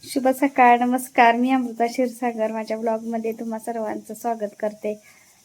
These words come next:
आणि आज आहे फ्रेंडशिप डे, तर मैत्री दिनाच्या तुम्हा सर्वांना हार्दिक शुभेच्छा. आणि अनु बघा, आंघोळ केली, फ्रेश झाली. आणि आज आहे रविवार,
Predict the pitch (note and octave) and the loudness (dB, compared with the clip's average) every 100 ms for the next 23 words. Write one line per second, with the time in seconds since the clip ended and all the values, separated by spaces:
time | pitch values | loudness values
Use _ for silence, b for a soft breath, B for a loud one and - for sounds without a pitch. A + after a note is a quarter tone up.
0 | b - G#3 G#3+ A3 G#3+ G#3+ A#3 A3+ G#3 | b -12 -6 -4 0 2 2 2 0 -2
1 | A3 A3 - _ - B3+ A#3+ A3 A#3+ G#3+ | -4 -4 -8 _ -8 -2 -2 -2 -4 -4
2 | G#3+ G#3 G#3+ - A3 A#3 A#3 A3 G#3+ A3+ | -2 0 0 -4 -6 -4 -6 -4 -2 -2
3 | A#3 A3+ A3+ A#3 A3+ A#3+ A#3+ A#3 B3+ B3 | -2 -2 -2 -2 -2 -2 -6 -4 -4 -4
4 | A#3+ A#3+ A#3 A#3 A3+ - B B B B | -2 -2 -4 -6 -10 -16 B B B B
5 | _ _ - B3+ A3 A3 A3+ - C#4 C#4 | _ _ -2 0 0 -6 -8 0 4 4
6 | C4+ - B3+ A#3 A3+ A#3+ - _ _ _ | 2 -2 -2 -2 -2 -8 -12 _ _ _
7 | _ B B B _ A3 G#3+ G#3+ A3 A3+ | _ B B B _ -12 -10 -6 -4 0
8 | A#3+ A#3 A#3 - _ _ b b b - | 0 -2 -8 -14 _ _ b b b -12
9 | A#3+ A#3 A3 A3+ A#3 A#3+ _ _ C#4+ C4+ | -8 -4 -2 -2 -4 -10 _ _ 0 0
10 | A3 A#3 A3 - A#3+ A#3 - - A#3 A#3 | 0 -4 -6 -4 -4 -2 -6 -10 -12 -10
11 | G#3+ G#3 G#3 _ _ _ _ _ _ _ | -8 -10 -10 _ _ _ _ _ _ _
12 | _ _ _ _ A3 G#3 G#3+ G#3+ A3+ B3+ | _ _ _ _ -10 -6 -6 -4 -2 2
13 | D#4 F#4 F4+ E4+ | 4 4 4 4